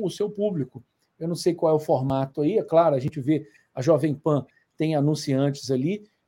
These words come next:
a gente aqui só tem você que tá ouvindo a gente aí agora e assistindo a gente pelo Cloud Hub, pelo Odyssey, pelo Rumble,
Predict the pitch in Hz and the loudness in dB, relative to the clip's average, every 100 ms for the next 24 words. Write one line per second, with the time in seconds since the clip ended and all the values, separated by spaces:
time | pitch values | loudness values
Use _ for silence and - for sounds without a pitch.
0 | - 143 147 165 170 - 170 165 202 - | -4 0 0 0 -2 -4 -6 0 0 2
1 | 165 175 190 196 - 170 170 180 160 123 | 0 2 2 2 2 0 2 0 0 0
2 | 156 165 147 117 143 143 135 151 131 160 | -2 -2 -4 -2 -2 -2 0 0 2 2
3 | 165 143 147 143 - 135 143 147 147 165 | 2 0 -4 -10 -4 -2 0 0 0 -2
4 | 165 _ _ _ _ 170 170 160 147 143 | -6 _ _ _ _ 4 4 4 2 2
5 | 147 110 170 190 - _ _ _ _ _ | 0 4 4 4 -2 _ _ _ _ _
6 | - 160 165 139 165 185 170 - 196 196 | 0 2 4 4 4 4 0 -2 -2 -2
7 | _ _ - 170 165 131 156 190 190 185 | _ _ 0 2 4 4 6 6 6 4
8 | 185 | 2